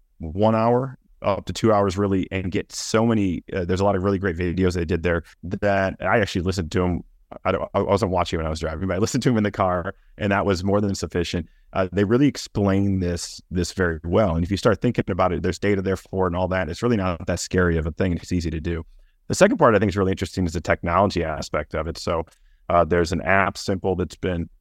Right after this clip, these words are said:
targeted or decided on as being the, the primary app that the A B S supports. There's other ones out there which can be pretty neat and can, uh, perhaps relieve some pain points for people, like logging cases. I think that technology aspect of,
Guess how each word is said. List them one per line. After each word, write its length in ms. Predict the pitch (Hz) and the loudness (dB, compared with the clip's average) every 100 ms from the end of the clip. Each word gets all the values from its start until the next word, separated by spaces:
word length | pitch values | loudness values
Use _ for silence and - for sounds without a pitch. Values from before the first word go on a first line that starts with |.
| - | 0
targeted 340 | 107 107 95 | 4 4 4
or 140 | 92 87 | 2 0
decided 440 | - 98 92 87 | 0 2 2 0
on 100 | 90 | 0
as 100 | 87 | 0
being 220 | - 87 | -2 -2
the, 100 | 87 | 0
the 120 | 80 - | -2 2
primary 500 | 101 92 87 87 78 | 4 4 2 -2 -2
app 220 | 90 90 | -2 0
that 100 | 82 | -2
the 80 | 76 | 0
A 140 | 90 | 0
B 120 | 85 | 0
S 140 | 87 - | -4 -4
supports. 480 | - - 101 98 | -8 -6 -2 -2
There's 220 | - 87 - | -2 -2 2
other 200 | 101 104 | 2 2
ones 300 | 87 82 90 | 0 -4 -2
out 160 | 85 | -2
there 100 | - | -2
which 380 | 85 95 85 - - | 0 0 0 -4 -6
can 120 | - | -2
be 60 | 101 | 0
pretty 240 | 123 101 | 2 4
neat 200 | 107 85 - | 2 0 -2
and 120 | 90 - | -4 -4
can, 440 | - 92 87 82 - | -2 0 0 -2 -4
uh, 240 | 82 82 80 - _ - | -8 -8 -8 -12 _ -14
perhaps 640 | - - - 113 107 - - | -8 -4 2 4 4 0 -6
relieve 280 | 87 98 - | 0 0 -2
some 280 | - 87 | -4 -6
pain 280 | - - 95 | -4 -2 -2
points 300 | - 90 82 | 0 -2 -2
for 140 | - 85 | -4 -8
people, 400 | - 85 90 87 | -6 -4 -2 -2
like 180 | 87 | -4
logging 380 | 82 87 85 85 | -2 0 0 -2
cases. 560 | 82 80 80 - - - _ _ _ - | -6 -8 -8 -12 -14 -16 _ _ _ -4
I 40 | |
think 140 | 95 | 0
that 280 | 90 82 _ | 0 -2 _
technology 640 | - 92 92 90 117 98 | -2 2 2 2 2 2
aspect 380 | 90 87 85 82 | 0 0 -4 -4
of, 100 | 85 | -4